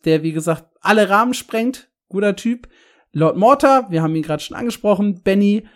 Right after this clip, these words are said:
äh, Sanjuro, Senkor, unser lieber Dennis ist auch mit dabei. Tom und seit neuestem mit dem Club. Und ich hab keine Ahnung, wie ich dich aussprechen soll. Erk. Also A E Doppel R C G.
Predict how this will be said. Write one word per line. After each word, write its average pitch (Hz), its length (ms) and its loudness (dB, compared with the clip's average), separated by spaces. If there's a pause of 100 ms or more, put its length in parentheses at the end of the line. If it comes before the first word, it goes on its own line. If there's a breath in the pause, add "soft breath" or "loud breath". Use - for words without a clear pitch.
(160 soft breath)
äh, 165 220 2
Sanjuro, 269 800 2
Senkor, 185 680 0
unser 147 240 -2
lieber 131 220 -4
Dennis 220 640 0
ist - 160 -12
auch 214 140 -2
mit 202 180 0
dabei. 180 540 0 (420 soft breath)
Tom 247 300 2 (480)
und 285 500 0
seit - 220 -4
neuestem 214 400 -2
mit 214 100 -2
dem 202 140 -4
Club. 220 400 -2 (460)
Und 175 300 -2
ich 180 140 -8
hab - 140 -12
keine 208 280 -2
Ahnung, 170 200 -2
wie 170 40 -2
ich 165 80 -4
dich 185 220 -8
aussprechen 151 500 -6
soll. 139 340 -4 (360 soft breath)
Erk. 214 580 2 (460)
Also 160 560 -4
A 220 320 4
E 214 380 -2 (420)
Doppel 202 380 0
R 180 440 -2
C 214 300 -2
G. 147 460 -2